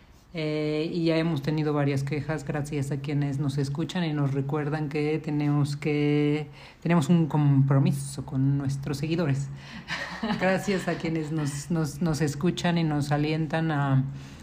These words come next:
Speaker 1: a seguir haciendo este, este, este podcast, que afortunadamente ha tenido muy buena, muy buena recepción.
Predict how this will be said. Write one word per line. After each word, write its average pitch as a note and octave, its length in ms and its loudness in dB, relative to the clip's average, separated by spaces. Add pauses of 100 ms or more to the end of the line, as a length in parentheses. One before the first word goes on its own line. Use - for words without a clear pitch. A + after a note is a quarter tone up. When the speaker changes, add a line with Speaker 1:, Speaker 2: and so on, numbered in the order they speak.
(220)
Speaker 1:
a D3+ 100 0
seguir D3 340 0
haciendo D#3 400 -2
este, D3 640 -2
este, D3+ 460 -4
este C#3 180 -4
podcast, F#3 640 -2
que - 120 -4
afortunadamente D3+ 840 -2
ha D3 80 -4
tenido D3 540 0
muy D3 260 -2
buena, C#3 500 2 (240)
muy E3 160 0
buena D#3 240 0
recepción. C3+ 540 -4